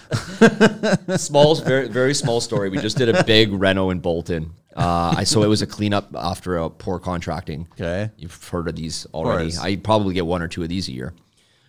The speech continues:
Speaker 2: Um, and so the poor, the, so the client, our client, we just finished up last week, and, uh, she had this contracting company doing work, and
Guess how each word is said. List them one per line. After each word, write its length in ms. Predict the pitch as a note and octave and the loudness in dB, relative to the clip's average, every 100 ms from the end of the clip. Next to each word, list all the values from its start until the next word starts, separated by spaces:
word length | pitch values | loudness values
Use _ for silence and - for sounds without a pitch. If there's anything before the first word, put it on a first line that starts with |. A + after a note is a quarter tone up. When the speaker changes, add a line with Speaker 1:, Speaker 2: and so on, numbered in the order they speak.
| _ _ | _ _
Speaker 2:
Um, 720 | F#2+ F#2 F#2 F2+ F2+ F2+ F2+ - | 0 2 4 2 2 -2 -6 -6
and 300 | G2 F#2+ F#2+ | -2 0 0
so 120 | - | 0
the 100 | G2+ | -2
poor, 240 | - A#2 G2+ | 0 0 0
the, 260 | F#2+ F#2+ D2 | 2 0 0
so 140 | G#2 | -2
the 100 | G2 | -4
client, 380 | - A2 G2+ F2 | 0 2 4 2
our 120 | F2 | -2
client, 320 | - F2 E2+ | -2 -2 -2
we 80 | F#2 | -4
just 160 | A2+ - | -6 -8
finished 280 | E2 - | -8 -6
up 180 | F#2 - - | -6 -8 -8
last 320 | D2+ - - | -8 -6 -6
week, 300 | D2+ - - - | -8 -8 -14 -8
and, 400 | E2 E2 D#2+ E2 | -4 -4 -2 -2
uh, 380 | D#2+ D#2 D2+ - - _ | -2 -2 -4 -8 -18 _
she 260 | - F#2+ E2+ | -6 -4 2
had 180 | F#2+ G2+ | 2 2
this 120 | G2+ | 0
contracting 560 | - G#2+ G#2+ G2+ A2 | 0 0 2 0 0
company 640 | G2+ G2 F#2+ F#2+ G2 F#2+ E2+ - _ _ - | -2 -2 -2 -2 0 -2 -4 -14 _ _ -8
doing 300 | F2 F#2 F#2 | -4 -2 -2
work, 300 | F2 F2 - _ _ _ F2 | -2 -2 -6 _ _ _ -4
and 540 | F#2 F2+ F2+ E2+ | 0 0 0 -4